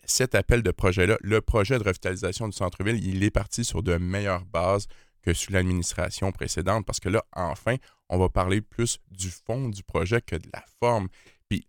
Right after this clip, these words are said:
tu sais, ça aide à préserver la confiance du public aussi, parce que la ville va quand même mettre beaucoup de millions là-dedans. Puis là, ça soulevait des questions, là, dans la première version. Comment ça se fait que ça a été donné à un seul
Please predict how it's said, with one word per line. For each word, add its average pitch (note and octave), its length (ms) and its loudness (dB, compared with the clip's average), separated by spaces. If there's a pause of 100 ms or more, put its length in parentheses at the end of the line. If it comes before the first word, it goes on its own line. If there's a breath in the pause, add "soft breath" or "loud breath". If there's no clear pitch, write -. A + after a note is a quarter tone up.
tu - 100 -4
sais, - 40 -2
ça A#2 340 4
aide D3+ 100 0
à G#2 80 2
préserver G2+ 440 0
la G#2 120 2
confiance A2+ 440 0
du G2+ 100 -12
public F#2+ 420 -4
aussi, E2 360 -2
parce - 160 -4
que - 120 -10
la F2 200 0
ville A#2+ 160 -2
va F#2 120 -2
quand - 160 -4
même F#2 180 -4
mettre G2+ 320 -4
beaucoup A#2+ 540 -4
de A2+ 60 -6
millions F#2+ 480 -6 (120)
là-dedans. E2 540 -2 (500)
Puis - 120 -16
là, F3+ 80 -2
ça B2 140 0
soulevait B2 260 -2
des A#2 120 0
questions, D3+ 600 -6
là, B2 120 -2
dans G#2 140 2
la F#2+ 140 2
première G#2 320 -4
version. G2 340 -6
Comment C3+ 220 -6
ça - 120 -6
se - 80 -8
fait B2 100 -8
que - 40 -8
ça - 80 -6
a G2 40 -4
été G#2 180 -8
donné G2+ 260 -6
à F2+ 100 -6
un F2+ 120 -6
seul E2 380 -12